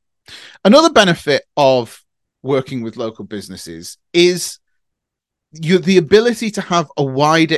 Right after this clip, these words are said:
impact in your local community. Positive community impact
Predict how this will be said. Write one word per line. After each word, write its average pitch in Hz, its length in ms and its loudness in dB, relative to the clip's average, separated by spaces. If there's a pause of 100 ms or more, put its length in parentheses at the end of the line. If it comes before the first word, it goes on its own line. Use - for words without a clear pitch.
impact 139 720 -10
in 113 160 -6
your 104 160 -4
local 98 340 -10
community. 92 720 -14 (800)
Positive 233 480 -2
community 190 500 -4
impact - 460 -8